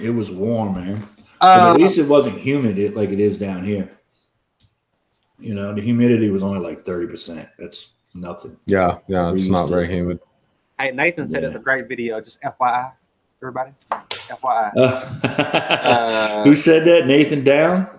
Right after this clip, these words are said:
Speaker 2: Yeah, and Josh Glover said, "Nice. With two eyes, not one." That's a really good thing. Um,
Speaker 1: Matt said Jamie doesn't like a few things.
Speaker 2: And Jamie Butler, "Hey, man, we got your email the other day, and we're gonna reach out to you." So just,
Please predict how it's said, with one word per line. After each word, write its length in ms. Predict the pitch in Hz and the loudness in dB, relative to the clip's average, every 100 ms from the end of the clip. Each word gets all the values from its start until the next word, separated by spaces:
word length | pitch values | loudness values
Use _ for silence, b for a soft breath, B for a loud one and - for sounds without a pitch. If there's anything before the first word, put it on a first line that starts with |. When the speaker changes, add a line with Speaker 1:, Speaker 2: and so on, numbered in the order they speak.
| - | -12
Speaker 2:
Yeah, 240 | 117 113 104 127 | -2 0 0 -4
and 120 | 131 | 0
Josh 240 | 139 139 | 2 2
Glover 280 | 151 165 143 | 2 2 2
said, 220 | - 110 | 0 0
"Nice. 520 | 110 127 135 - - _ _ - | 0 0 0 -4 -10 _ _ -6
With 140 | 123 | -6
two 220 | - 208 | -2 2
eyes, 420 | 165 131 139 139 143 | 4 6 4 2 -6
not 220 | 147 131 | -6 -8
one." 320 | 123 120 120 | -14 -14 -16
That's 180 | 117 - | -18 -14
a 40 | 123 | -10
really 180 | 139 | -8
good 180 | 110 107 | -8 -10
thing. 240 | 101 110 113 _ _ _ _ _ _ - | -10 -12 -14 _ _ _ _ _ _ -2
Um, 540 | 101 95 95 90 - - _ - | 2 2 0 -4 -10 -20 _ -8
Speaker 1:
Matt 340 | 120 123 135 | -2 0 0
said 280 | - 131 101 | 2 2 2
Jamie 340 | 120 135 127 | -2 -2 0
doesn't 260 | 120 113 110 | 0 0 -2
like 200 | 110 101 | -4 -6
a 60 | 95 | -8
few 200 | 101 95 | -8 -8
things. 560 | 98 90 82 80 - _ _ _ _ _ _ _ _ _ b b b - | -8 -10 -14 -20 -20 _ _ _ _ _ _ _ _ _ b b b 0
Speaker 2:
And 180 | 143 | 2
Jamie 340 | 131 156 175 165 | 4 4 6 4
Butler, 560 | 127 147 165 143 113 110 | 4 2 2 2 2 2
"Hey, 220 | 151 156 | 0 0
man, 360 | 135 135 139 131 | 0 0 0 -2
we 140 | 170 | -2
got 300 | 160 165 - | 2 0 -2
your 140 | 127 | -12
email 280 | 123 131 110 | -10 -6 -4
the 120 | 107 | -4
other 140 | 104 104 | -4 -6
day, 400 | 104 101 107 101 | -8 -6 -8 -12
and 120 | 101 101 | -20 -12
we're 100 | 120 | -8
gonna 160 | 117 104 | -6 -6
reach 220 | 104 101 | -8 -6
out 180 | 95 - | -8 -8
to 100 | 92 | -14
you." 160 | 90 92 | -14 -14
So 160 | - | -12
just, 460 | 101 110 - - | -6 -6 -8 -16